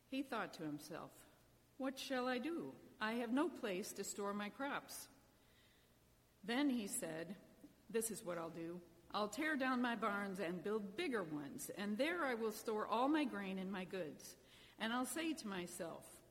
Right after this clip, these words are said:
'You have plenty of good things laid up for many years. Take life easy. Eat, drink,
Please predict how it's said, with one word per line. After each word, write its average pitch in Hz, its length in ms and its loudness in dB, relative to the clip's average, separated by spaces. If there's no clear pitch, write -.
'You 277 160 2
have 208 260 -2
plenty 226 300 -2
of 175 160 -6
good 175 240 -4
things 175 360 -4
laid 214 280 4
up 214 240 0
for 185 100 -2
many 220 380 2
years. 175 600 -2
Take 320 300 -6
life 285 260 0
easy. 262 400 0
Eat, - 420 0
drink, 208 320 -2